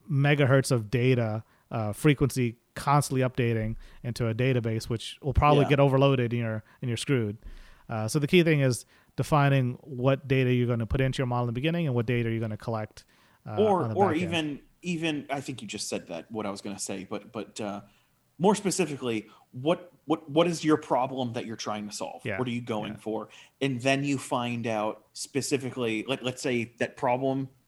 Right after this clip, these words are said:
Speaker 2: you're trying to solve has an equation.
Speaker 1: Right.
Speaker 2: You wanna find out what variables are in that equation.
Speaker 1: Yep.
Speaker 2: So those variables are the data you wanna collect. There is
Speaker 1: Yeah.
Speaker 2: such thing as too much data. There's
Speaker 1: Yeah.
Speaker 2: absolutely so much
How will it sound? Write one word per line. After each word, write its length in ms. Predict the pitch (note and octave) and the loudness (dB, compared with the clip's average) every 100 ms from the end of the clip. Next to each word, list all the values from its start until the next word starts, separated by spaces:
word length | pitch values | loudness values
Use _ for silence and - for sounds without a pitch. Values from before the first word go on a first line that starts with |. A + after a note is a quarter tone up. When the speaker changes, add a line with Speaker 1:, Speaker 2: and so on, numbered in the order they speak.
| _ B2+ | _ -6
Speaker 2:
you're 160 | B2 | -4
trying 240 | A#2+ B2+ C#3 | -2 -2 -2
to 80 | |
solve 360 | B2+ C#3 B2 C3+ | -2 -2 -2 -2
has 220 | B2 B2 | -2 0
an 60 | A#2 | -2
equation. 720 | G#2 B2 A2+ A#2 B2+ C#3 C#3+ | -6 -6 -4 -2 -4 -4 -4
Speaker 1:
Right. 200 | A#2+ G#2 - _ _ | -2 -2 -6 _ _
Speaker 2:
You 140 | B2+ C#3 | -2 0
wanna 200 | D3 C#3 | 0 -2
find 400 | - C#3+ C#3 C3+ | 0 0 0 0
out 380 | B2 A2+ A2+ - _ _ _ _ | 0 0 -4 -8 _ _ _ _
what 300 | A#2 C3+ - | 0 0 0
variables 800 | B2 B2 B2 A#2+ G#2+ G#2+ - - _ _ - | -2 0 0 0 -2 -6 -8 -14 _ _ -6
are 200 | A#2+ A#2+ | -4 -2
in 160 | A#2 A2+ | -2 -2
that 160 | G#2+ | -2
equation. 640 | G2+ A#2+ A2 G#2+ A2+ A2 A#2+ | -2 -4 -2 -2 -4 -4 -4
Speaker 1:
Yep. 200 | A#2 - | -4 -6
Speaker 2:
So 320 | - B2 G#2+ | -2 0 0
those 320 | G#2+ C3+ C3+ | 2 2 2
variables 560 | A#2 B2+ C#3+ D3 D#3 D3 | 0 0 0 0 -2 -2
are 160 | C3 B2 | -2 -2
the 80 | |
data 260 | A2+ A#2+ A#2 | -2 -2 -2
you 120 | A2 | -4
wanna 240 | G#2 G#2+ G2+ | -6 -8 -8
collect. 440 | - D2+ - - | -8 -8 -10 -2
There 200 | C3+ E3 | 0 4
is 140 | F3+ | 2
Speaker 1:
Yeah. 240 | D#3+ - E3 | 2 -2 -4
Speaker 2:
such 160 | - - | -6 -4
thing 240 | D3+ C3 | -2 -2
as 100 | A#2+ | -4
too 160 | C#3 A#2 | -2 -2
much 260 | G#2 - | -2 -6
data. 280 | G#2 G2+ E2+ | -6 -6 -6
There's 160 | F2+ G2 | -6 -8
Speaker 1:
Yeah. 120 | G2+ | 0
Speaker 2:
absolutely 680 | D3+ D3+ C3 D3+ C3+ B2 A#2 | 2 2 0 -2 0 0 -2
so 180 | - A2 | -4 -6
much 240 | G#2+ - | -8 -12